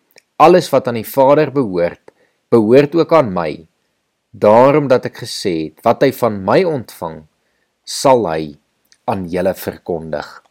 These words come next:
Die Heilige Gees is vandag in jou, as Gees van die waarheid, om jou in die volle waarheid te kan lei.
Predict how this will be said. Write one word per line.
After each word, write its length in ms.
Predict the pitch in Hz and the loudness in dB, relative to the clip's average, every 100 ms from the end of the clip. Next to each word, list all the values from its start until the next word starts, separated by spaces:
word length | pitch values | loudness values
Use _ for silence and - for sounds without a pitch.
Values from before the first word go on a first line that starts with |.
| _ _ _ _ _ _ _ _ _ _ | _ _ _ _ _ _ _ _ _ _
Die 100 | 117 | 0
Heilige 420 | 104 160 190 - 131 | 2 2 0 -4 -14
Gees 680 | - 165 156 135 - - _ _ _ _ - | -12 -4 0 0 -2 -14 _ _ _ _ -12
is 180 | - - | -12 -8
vandag 580 | 123 101 95 101 - - _ _ 151 | -8 -4 -2 -4 -6 -20 _ _ -6
in 220 | 151 131 | -6 -6
jou, 240 | 90 76 73 _ _ _ _ _ _ _ _ _ _ - | -8 -12 -14 _ _ _ _ _ _ _ _ _ _ -6
as 140 | - - - | -6 -10 -8
Gees 400 | 175 175 170 - | -2 0 0 -4
van 220 | 127 110 | -6 -6
die 100 | 95 | -8
waarheid, 640 | - 92 113 110 175 190 _ _ _ _ _ _ | -6 -4 -4 -4 -6 -8 _ _ _ _ _ _
om 160 | 147 123 | -4 -2
jou 320 | 107 120 160 - | 2 4 4 2
in 80 | 123 | -8
die 100 | 110 | -10
volle 460 | - - 214 208 190 | -14 0 4 4 2
waarheid 880 | 139 104 87 95 87 80 - _ _ _ _ _ | -2 -6 -4 -4 -6 -10 -12 _ _ _ _ _
te 80 | 104 | -6
kan 240 | 113 92 71 | -4 -6 -10
lei. 200 | 67 | -18